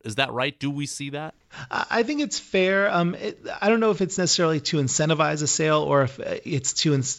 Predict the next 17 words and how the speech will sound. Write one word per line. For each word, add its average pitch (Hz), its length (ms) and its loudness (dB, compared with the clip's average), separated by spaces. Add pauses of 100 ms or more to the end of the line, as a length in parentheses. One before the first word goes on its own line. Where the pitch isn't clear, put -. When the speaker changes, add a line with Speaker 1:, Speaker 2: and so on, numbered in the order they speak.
(120)
Speaker 2:
to 151 140 0
entice 156 420 0
the 139 120 0
C 139 220 0
E 139 40 4
O 131 60 2
to 127 80 0
come 127 180 0
over. 127 280 4
If 113 160 0
it's 131 140 -2
already 131 420 4
a 117 80 -4
company 127 320 -2
that's 110 220 -2
in 117 180 -4
play, 120 400 0